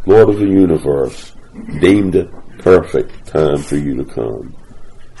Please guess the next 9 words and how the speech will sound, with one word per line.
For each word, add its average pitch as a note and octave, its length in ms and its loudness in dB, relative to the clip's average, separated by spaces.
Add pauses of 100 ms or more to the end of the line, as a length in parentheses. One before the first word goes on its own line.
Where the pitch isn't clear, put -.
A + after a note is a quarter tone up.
(460)
And E2 160 -2
Lord, F#2 240 6
because F2 440 0
you B2+ 460 2 (400)
deemed G2 300 2
it - 160 -2
perfect - 520 -2
for - 80 -6
Christ, - 640 -10